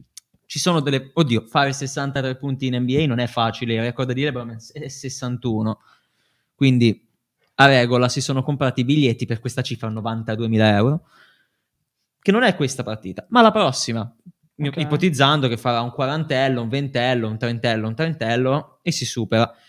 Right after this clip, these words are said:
Speaker 1: Però LeBron è stronzo. Forse con i Pelicans dice che proverà a fare sessantatré punti, battendo il suo record,
Speaker 2: Mhm.
Speaker 1: e inculando gli stronzi che hanno speso novantaduemila euro, superando
Speaker 2: Sì,
Speaker 1: il record della partita
Speaker 2: perderebbero,
Speaker 1: prima.
Speaker 2: sarebbe una cosa abbastanza spiacevole, effettivamente.
Speaker 1: Sì, sì, sarebbe spiacevole.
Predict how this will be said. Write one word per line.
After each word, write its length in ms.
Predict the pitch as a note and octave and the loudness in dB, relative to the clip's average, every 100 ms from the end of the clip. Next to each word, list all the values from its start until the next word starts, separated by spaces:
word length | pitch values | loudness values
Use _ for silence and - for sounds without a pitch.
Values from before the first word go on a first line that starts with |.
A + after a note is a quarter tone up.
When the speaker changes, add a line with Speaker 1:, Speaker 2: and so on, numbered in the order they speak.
| _ _ _ _ | _ _ _ _
Speaker 1:
Però 280 | - D4+ A3 | 4 6 8
LeBron 260 | B3+ A#3+ C4 | 6 6 2
è 60 | |
stronzo. 760 | C4 C#4+ B3 E3+ - A#2 - _ | 0 4 4 4 2 -2 -2 _
Forse 340 | - C4 C4 F#3 | 2 4 6 6
con 120 | G3 | 4
i 100 | A3+ | 6
Pelicans 600 | C#3 A#2+ B2+ D3+ D3 - | 4 6 4 2 0 0
dice 200 | F3 F3+ | 0 2
che 100 | F#3+ | 0
proverà 360 | F#3+ G3 F#3+ F#3 | 2 2 4 4
a 40 | |
fare 340 | F#3 F#3 E3+ E3 | 4 4 4 2
sessantatré 640 | - F#3+ G3 F#3 F#3+ F#3+ | 0 0 0 0 0 -2
punti, 400 | F#3 C3 A2 A2 | -2 -2 -2 -2
battendo 400 | G#2 G#2 D3 B2 | -2 2 2 2
il 80 | A2 | 0
suo 160 | - C#3 | 0 0
record, 640 | G2+ G#2 D3 E3 F#3 - | 0 -2 -4 -4 -6 -6
Speaker 2:
Mhm. 360 | F3 D#3+ F3+ G#3+ | -12 -10 -12 0
Speaker 1:
e 80 | B3+ | 2
inculando 480 | A#3 C#4+ A3+ G#3 A3 | 4 6 6 6 2
gli 60 | |
stronzi 460 | A3 G#3 E3 D#3+ G3+ | 4 4 4 4 6
che 60 | |
hanno 120 | F#3+ G3 | 6 6
speso 240 | G3+ F#3 | 4 6
novantaduemila 720 | F3+ F3+ F3 F3 F3 E3+ C3+ | 4 4 6 6 6 6 6
euro, 360 | C3 C3+ D3 - - _ _ | 6 4 0 -6 -20 _ _
superando 520 | - G#3+ A#3 G3+ F#3 | -16 -4 0 2 2
Speaker 2:
Sì, 60 | A3 | 0
Speaker 1:
il 60 | F#3+ | 0
record 180 | F#3 - | -2 -2
della 160 | A3 | -2
partita 340 | F#3+ F#3+ A#3+ - | 0 -2 0 0
Speaker 2:
perderebbero, 280 | E4 F3 | 0 0
Speaker 1:
prima. 80 | A2+ | -2
Speaker 2:
sarebbe 340 | - G3 - F3+ | 0 0 0 -2
una 220 | F3 F3 | -8 -10
cosa 180 | F3+ F3 | -10 -10
abbastanza 460 | E3+ E3 F3 E3 | -10 -10 -12 -12
spiacevole, 540 | E3 E3 B2+ D#3+ D3 D#3 | -14 -14 -14 -12 -14 -16
effettivamente. 520 | - D#3+ D#3+ D#3+ C#4 | -20 -20 -14 -4 0
Speaker 1:
Sì, 140 | C4+ - | 0 0
sì, 280 | - G#3 D#3 | -2 0 0
sarebbe 360 | C#3 D3 D#3+ | 0 -4 -4
spiacevole. 720 | E3 E3+ - G3 B2+ A#2 G2+ | -4 -4 2 2 4 2 -2